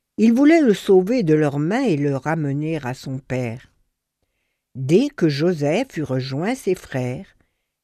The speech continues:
ils le dépouillèrent de sa tunique,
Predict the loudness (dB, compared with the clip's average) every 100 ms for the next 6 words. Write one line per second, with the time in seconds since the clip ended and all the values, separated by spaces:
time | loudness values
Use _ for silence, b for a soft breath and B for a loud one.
0 | -4 0 4 2 2 -2 -2 -4 0 0
1 | 0 0 -2 -4 -8 -10 -8 -6 -6 -8
2 | -16 -20